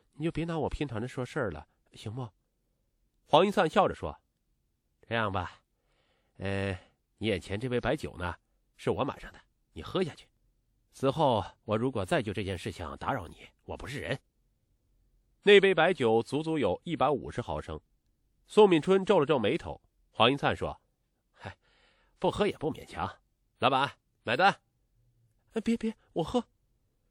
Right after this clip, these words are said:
说完，宋敏春端起酒杯一饮而尽，之后便不省人事。待到宋敏春醒来时，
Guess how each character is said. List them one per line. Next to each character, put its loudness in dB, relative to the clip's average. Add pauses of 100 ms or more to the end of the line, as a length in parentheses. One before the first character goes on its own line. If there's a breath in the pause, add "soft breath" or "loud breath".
(300)
说 8
完， 8
宋 4
敏 2
春 -2
端 4
起 -4
酒 -2
杯 0 (100)
一 -12
饮 -16
而 -10
尽， -4 (720)
之 6
后 6
便 0
不 -2
省 -10
人 -6
事。 -8 (800)
待 6
到 6
宋 4
敏 2
春 2
醒 0
来 2
时， 0